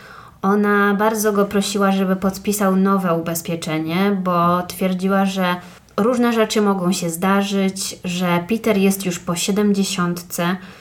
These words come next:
że ona chce mieć jakieś zabezpieczenie na wypadek jakiegokolwiek nieszczęścia, no i długo się o to kłócili.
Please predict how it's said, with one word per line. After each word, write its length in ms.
że 220
ona 240
chce 180
mieć 180
jakieś 280
zabezpieczenie 1120
na 200
wypadek 500
jakiegokolwiek 720
nieszczęścia, 680
no 160
i 140
długo 340
się 160
o 60
to 140
kłócili. 580